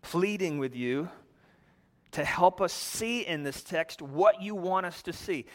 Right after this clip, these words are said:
Help me not to say things that go beyond this text.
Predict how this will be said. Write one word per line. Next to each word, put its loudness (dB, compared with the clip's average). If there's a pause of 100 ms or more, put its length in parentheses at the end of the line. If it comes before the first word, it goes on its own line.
(100)
Help 2
me -4 (160)
not 2
to 2
say -2
things -4 (380)
that 8
go 6
beyond 6
this -4
text. -12